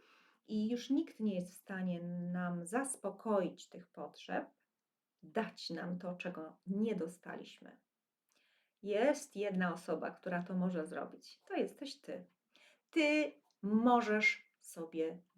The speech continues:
dać to, czego nie masz w sobie. Ale żeby z kolei wiedzieć, czego nie mam, to trzeba to odkryć. Więc, e, no, praca, mm, z potrzebami jest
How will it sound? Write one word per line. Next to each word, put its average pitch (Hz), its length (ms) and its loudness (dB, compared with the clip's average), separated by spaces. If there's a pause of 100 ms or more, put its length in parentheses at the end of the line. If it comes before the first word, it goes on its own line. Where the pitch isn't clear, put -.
(160)
dać 220 420 -4
to, 175 460 -12 (960)
czego 185 560 -2 (120)
nie 208 400 2
masz 156 320 -6
w - 60 -20
sobie. 180 540 -6 (760)
Ale 202 180 2
żeby 214 160 2
z - 100 -6
kolei 214 300 8
wiedzieć, 190 580 4 (460)
czego 170 260 -2
nie 160 140 -8
mam, 196 300 -2
to 196 140 -10
trzeba 175 320 -4
to 214 220 -6
odkryć. - 640 2 (300)
Więc, 190 420 -6
e, 180 540 -2
no, 190 100 -4
praca, 202 640 2
mm, 196 600 -8
z - 80 -18
potrzebami 185 720 0
jest 175 380 -8